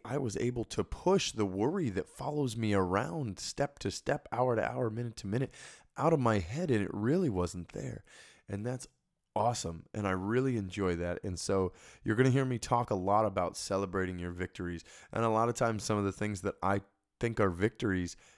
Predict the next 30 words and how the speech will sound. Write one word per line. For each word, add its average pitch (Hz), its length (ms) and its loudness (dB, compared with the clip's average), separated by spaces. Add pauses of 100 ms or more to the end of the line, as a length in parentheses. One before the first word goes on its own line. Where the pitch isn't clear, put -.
(840)
other 131 180 4
people, 110 380 0 (220)
"That 160 180 0
wasn't 151 260 4
a 90 40 0
victory. 101 580 0
You, 139 240 -2 (340)
congratulations, 127 840 4
you 104 60 -6
didn't 123 220 -4
worry 123 260 2
about 92 280 0
something 92 280 -2
for 95 200 -2
a 95 40 -2
couple 101 280 0
hours 92 300 2
of 87 60 -8
the 92 80 -2
day." 90 280 -2 (400)
But 117 120 6 (200)
for 123 100 -4
me, 147 300 -2
that 135 260 -8
is 143 420 2 (320)
a 101 80 -4
victory. 90 560 0 (300)
And 101 220 -6
part - 400 2 (120)
of 107 300 0